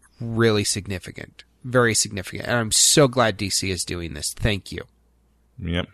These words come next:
Speaker 2: Okay, uh, into our favorites this week.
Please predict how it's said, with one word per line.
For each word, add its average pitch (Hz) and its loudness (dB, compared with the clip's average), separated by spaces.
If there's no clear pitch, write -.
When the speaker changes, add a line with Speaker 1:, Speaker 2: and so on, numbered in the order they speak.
Speaker 2:
Okay, 101 2
uh, 104 6
into 143 0
our 107 2
favorites 95 0
this - -2
week. 69 -8